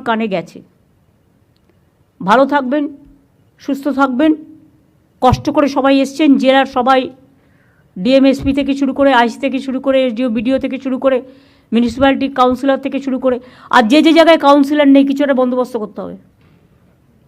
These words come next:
ইন্টার্নশিপ দিয়ে দাও, ওটা তো কলকাতা, ওটা তো হাওড়ার জন্য বলা হয়েছে, কিন্তু অন্যান্য জেলাও তো আছে।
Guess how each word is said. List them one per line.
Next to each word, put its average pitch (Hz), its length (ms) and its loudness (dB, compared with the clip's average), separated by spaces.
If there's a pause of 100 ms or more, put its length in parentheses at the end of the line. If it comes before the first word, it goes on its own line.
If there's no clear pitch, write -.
(800)
ইন্টার্নশিপ 302 640 4
দিয়ে 302 160 4
দাও, 208 140 2 (460)
ওটা 269 140 2
তো 330 40 2 (100)
কলকাতা, 320 340 4 (200)
ওটা 294 200 -2
তো 330 60 2 (200)
হাওড়ার 311 320 4
জন্য 277 120 2 (100)
বলা 190 180 0
হয়েছে, 156 220 -6 (640)
কিন্তু 285 240 -2
অন্যান্য 320 280 8 (100)
জেলাও 311 280 6
তো 294 40 2 (100)
আছে। - 160 -10